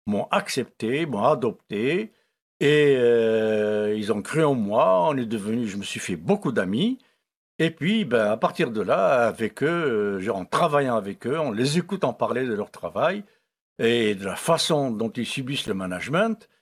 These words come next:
ben, j'ai appris d'abord une chose, c'est que pour l'ouvrier, en tout cas d'O'Keeffe, euh, je suppose que c'est, <laughs> c'est général parce que j'ai fait beaucoup d'autres entreprises et de la consultation, euh, d'ethno-, d'ethnométhodologie de la même façon après, eh ben,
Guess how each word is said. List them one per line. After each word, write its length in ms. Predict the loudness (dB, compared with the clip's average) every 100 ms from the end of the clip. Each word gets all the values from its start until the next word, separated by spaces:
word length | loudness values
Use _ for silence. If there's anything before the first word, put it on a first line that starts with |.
| _ -2
ben, 120 | 0
j'ai 160 | 2 2
appris 300 | 2 -2 0
d'abord 320 | 0 0 -2
une 120 | -4
chose, 580 | 0 2 2 0 -6 -14 _ _ _ _ -4
c'est 140 | -2
que 120 | 0
pour 260 | -2 -2 0
l'ouvrier, 720 | 2 2 2 0 0 0 -2 -8
en 120 | -10
tout 120 | -2
cas 140 | -2
d'O'Keeffe, 540 | 0 0 0 -2 -4 -12
euh, 240 | -14 -12 -12
je 160 | -12 -10
suppose 460 | -10 -2 0 0
que 100 | -4
c'est, 200 | -8 -6
<laughs> 260 | -4 -2 -2
c'est 140 | -2
général 480 | -2 -2 0 0 0
parce 140 | -2 -10
que 80 | -8
j'ai 140 | -6
fait 260 | -6 -8 -10 -16 -16 -4
beaucoup 340 | -2 -2 -2
d'autres 220 | -2 -2
entreprises 480 | -4 -4 -8 -6 -4
et 20 |
de 60 | -4
la 80 | -6
consultation, 800 | -6 -10 -6 -4 -2 -2 -2 -4 _ _ _
euh, 480 | -6 -4 -2 -4 -4
d'ethno-, 520 | -2 -2 0 -2 -2
d'ethnométhodologie 920 | -2 -4 -2 -4 -4 -6 -6 -4 -4 -4
de 60 | -4
la 60 |
même 140 | -4 -6
façon 440 | -6 -4 -4 -4
après, 420 | -4 0 2 0 -6 -20 -20 -18 -20 _
eh 60 | -2
ben, 360 | 2 2 0